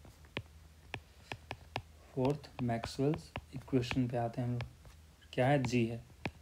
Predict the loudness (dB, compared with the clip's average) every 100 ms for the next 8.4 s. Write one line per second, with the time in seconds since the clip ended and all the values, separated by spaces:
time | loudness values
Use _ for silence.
0 | -4 2 4 4 4 4 4 4 -2 -2
1 | -6 0 2 4 2 2 2 2 -4 -10
2 | -16 -20 -20 -20 -20 -20 -20 -20 -18 0
3 | 2 4 2 0 -6 -18 -20 -20 -20 -20
4 | -20 -20 -16 -12 -12 -14 -8 -2 2 2
5 | 0 -2 -6 -4 -6 -2 -2 0 -2 -6
6 | -16 -20 -20 -20 -20 -20 -20 -20 -16 -14
7 | -14 -10 -12 -8 -12 -10 -12 -12 -2 4
8 | 4 4 -2 -8